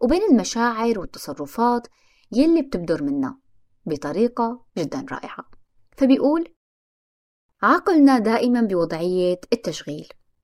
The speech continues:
هو المصنع الخاص بأفكارنا، حركاتنا، تنفسنا، نبضات قلبنا، وكل شي عم يدور بجسمنا. بيشتغل أربعة وعشرين على سبعة، حتى أثناء نومنا."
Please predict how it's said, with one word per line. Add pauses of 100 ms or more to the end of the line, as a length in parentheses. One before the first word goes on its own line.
(360)
هو
المصنع
الخاص
بأفكارنا، (200)
حركاتنا، (140)
تنفسنا، (460)
نبضات
قلبنا، (400)
وكل
شي
عم
يدور
بجسمنا. (1200)
بيشتغل (280)
أربعة
وعشرين
على
سبعة، (500)
حتى (340)
أثناء
نومنا."